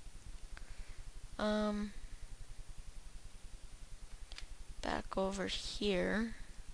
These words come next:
New beds, two new beds, some new chairs. I think one of these, one of, one of these things has got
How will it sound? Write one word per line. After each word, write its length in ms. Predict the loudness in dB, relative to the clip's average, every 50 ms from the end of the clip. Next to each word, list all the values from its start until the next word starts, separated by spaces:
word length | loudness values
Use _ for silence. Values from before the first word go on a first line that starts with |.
| -6 -6 -8 -8 -8 -10 -8 -10 -8 -10 -8 -10 -8 -8 -6 -8 -6 -6 -6 -6 -6 -6 -6 -6 -4 -4 -6 -4 -2 0
New 160 | 2 2 2
beds, 840 | 8 8 10 10 10 10 8 6 4 2 8 12 12 12 12 12 8 4 0 -4 -4 -6 -2 -2
two 180 | 0 0 2
new 200 | 2 4 2 2
beds, 680 | 4 4 4 4 4 2 0 -2 -2 0 0 2 2 2 12
some 320 | 12 12 12 12 12 4
new 140 | 2 0 6
chairs. 760 | 8 8 8 10 8 6 8 6 6 4 6 6 6 4 4 0 -4 -4 -4 -4 -6 -6 -6 -4 -4 -4 -4 -6 -6 -6 -6 -6 -6 -6 -6 -6 -6 -8 -6 -8 -8 -8 -8 -8 -8 -8 -8 -6 -2 0
I 40 | 2
think 200 | 4 4 2 2 0 0
one 160 | 2 4 6
of 140 | 6 6 4
these, 600 | 2 0 0 4 6 6 8 8 8 6 4 4 2 -2 -4 -4 -4 -6 -8 -6 -6 -6 -6 -6 -6 -6 -6 -8 -6 -8 -8 -8 -8 -8 -8 -8 -6 -6 -2 -2
one 120 | 0 0
of, 60 | 0 -2 -4 -6 -8 -8 -8 -6 -6 -6 -6 -6 -6 -4 -2 0 0 -2 0 -2
one 120 | -2 -2
of 60 | -2
these 340 | -2 -2 2 4 12 12 12
things 260 | 12 12 12 8 8 8
has 200 | 8 6 2 0 0 0
got 200 | 2 4 4 2